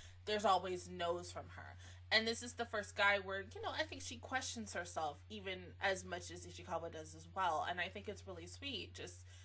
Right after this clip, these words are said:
you know, hopefully next week we finally get something. I'm just saying, yes. Like, g-, give me my, like, "Do you wanna date me?" Or, "I like you. Should we date?" Da, da, da, da. Don't be like Hanekawa and be like, you know,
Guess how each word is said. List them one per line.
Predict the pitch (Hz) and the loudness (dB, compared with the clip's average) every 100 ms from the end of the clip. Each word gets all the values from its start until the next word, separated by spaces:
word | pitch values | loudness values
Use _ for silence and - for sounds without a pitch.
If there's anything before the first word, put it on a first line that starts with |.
| - - | -16 -4
you | 208 | 2
know, | 170 - - - | 2 0 -12 10
hopefully | 247 285 - 311 339 | 12 12 12 12 12
next | 339 330 - 294 | 12 12 12 10
week | 277 403 349 285 | 12 12 12 10
we | |
finally | 285 - 302 294 302 | 12 12 12 12 12
get | 302 285 | 12 12
something. | - 330 247 254 | 12 12 12 0
I'm | - - | -6 -6
just | - - | -6 -4
saying, | - - - | -8 -12 -14
yes. | - - - - - - - | -10 -10 -10 -10 -10 -12 -14
Like, | - - - - - | -12 -14 -14 -16 -12
g-, | 196 - 196 | -8 -8 -6
give | 220 | -4
me | 226 | -2
my, | 220 208 202 202 196 | 2 4 4 2 -2
like, | 190 180 - | -2 -4 -12
"Do | 190 | -10
you | 196 | -8
wanna | 185 190 | -6 -6
date | 190 233 240 | 2 2 2
me?" | 220 202 190 180 170 | -4 -6 -6 -8 -6
Or, | 170 175 175 180 180 - - - - | -4 -2 -2 -2 -4 -14 -14 -14 -6
"I | 180 | 0
like | 208 262 254 | 4 4 2
you. | 240 240 226 208 185 180 165 | -2 0 0 0 0 -2 -6
Should | - 196 170 | -10 -10 -10
we | 196 220 | -8 -8
date?" | - 226 254 240 214 180 | 0 2 4 2 0 -4
Da, | 170 | -6
da, | 170 185 196 | -6 -2 0
da, | |
da. | 196 190 165 160 | 2 4 2 -2
Don't | 180 214 | -2 -2
be | 254 | 0
like | 254 240 | 0 2
Hanekawa | 240 247 226 233 233 196 190 | 2 2 6 8 8 6 4
and | 185 | 2
be | 190 | -2
like, | 185 185 | -2 -4
you | |
know, | 185 175 | -4 -4